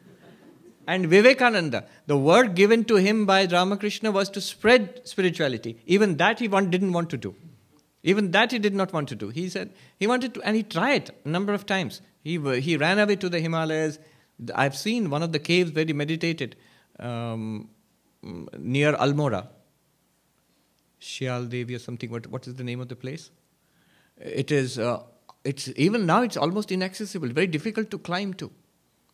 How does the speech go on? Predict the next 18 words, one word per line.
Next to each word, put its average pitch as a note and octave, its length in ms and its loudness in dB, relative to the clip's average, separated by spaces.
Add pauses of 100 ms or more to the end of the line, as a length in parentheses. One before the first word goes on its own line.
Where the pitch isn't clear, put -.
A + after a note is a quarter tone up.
(120)
You, D3+ 140 0
there's E3 160 2
no G3 120 4
road F#3+ 240 6
up F3 160 2
to C3+ 80 0
it, E3 120 -4
you C3+ 80 -2
have D#3+ 120 -4
to F3 60 -12
climb D3+ 280 -2
it. C#3 60 -2
Even E3 120 -2
the D#3+ 80 -4
climb F#3+ 300 -2
is F3+ 80 -2
very E3+ 160 0
difficult. D#3+ 380 -6